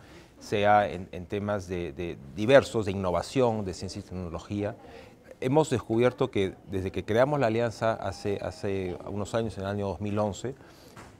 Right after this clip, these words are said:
tenemos temas que podemos trabajar juntos muchísimo, la agenda digital, por ejemplo. Entonces, creo que eso, como países, nos da mucho potencial.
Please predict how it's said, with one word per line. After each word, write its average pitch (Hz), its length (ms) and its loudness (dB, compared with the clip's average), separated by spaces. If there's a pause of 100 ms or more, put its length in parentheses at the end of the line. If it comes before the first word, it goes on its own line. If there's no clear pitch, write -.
tenemos 147 580 0
temas 131 320 -2
que 104 100 -6
podemos 110 320 -2
trabajar 101 340 0
juntos 107 560 -6 (240)
muchísimo, 101 520 -6
la - 100 -2
agenda 107 280 -2
digital, 98 460 2
por 82 160 -8
ejemplo. 78 320 -12
Entonces, 117 240 -2
creo 156 160 4
que 165 60 0
eso, 156 220 -2 (420)
como 98 220 2
países, 131 540 4
nos 95 120 -2
da 107 100 2
mucho 110 240 -6
potencial. 107 560 -4